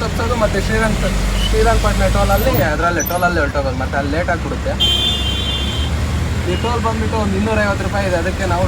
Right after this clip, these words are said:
ಟೋಲ್ ತಪ್ಸೋದು. ನೂರು ರೂಪಾಯಿ ಇದ್ರೆ ಟೋಲಲ್ಲಿ ಹೋಗ್ತಾ ಇದ್ವಿ. ಹೆವಿ ಬಜೆಟ್ ಇದೆ ಟೋಲು. ಟೋಲೆಲ್ಲ ಪಾಸ್ ಮಾಡ್ಕೊಂಡ್ಬಂದು ಹೈವೇ ಎಕ್ಸ್‌ಪ್ರೆಸ್ ವೇ ಹತ್ತಿದ್ವಿ. ಇಲ್ಲಿಂದ ಮೈಸೂರು ಬಂದ್ಬಿಟ್ಟು ಇನ್ನೂರು ಕಿಲೋಮೀಟರ್ ಇದೆ.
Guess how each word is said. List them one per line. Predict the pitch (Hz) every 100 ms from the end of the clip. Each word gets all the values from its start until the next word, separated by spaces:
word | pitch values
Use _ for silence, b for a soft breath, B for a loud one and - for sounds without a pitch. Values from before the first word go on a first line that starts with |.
| 185
ಟೋಲ್ | 196
ತಪ್ಸೋದು. | 180 - 170 165 160
ನೂರು | 180 220
ರೂಪಾಯಿ | 208 208 202
ಇದ್ರೆ | 214
ಟೋಲಲ್ಲಿ | 202 202 196 180
ಹೋಗ್ತಾ | - 196
ಇದ್ವಿ. | 151 156 208 - - - - - - - - - -
ಹೆವಿ | 156 190 254
ಬಜೆಟ್ | 196 190 208 185
ಇದೆ | 170
ಟೋಲು. | 165 190 175 190 - - - - - - - - - - - - - - - - - - - - - - - - - - - - - - - - - - - - 220
ಟೋಲೆಲ್ಲ | 233 240 233
ಪಾಸ್ | 214 214 220
ಮಾಡ್ಕೊಂಡ್ಬಂದು | 226 220 208 208 214 220 214
ಹೈವೇ | 202 202 - -
ಎಕ್ಸ್‌ಪ್ರೆಸ್ | - - 220 202
ವೇ |
ಹತ್ತಿದ್ವಿ. | 190 202 185 165
ಇಲ್ಲಿಂದ | 165 185 208 220 233 233 226
ಮೈಸೂರು | 214 220 240
ಬಂದ್ಬಿಟ್ಟು | 220 220 214 220 214
ಇನ್ನೂರು | 202 202 202
ಕಿಲೋಮೀಟರ್ | 208 208 180
ಇದೆ. | 175 170 180 -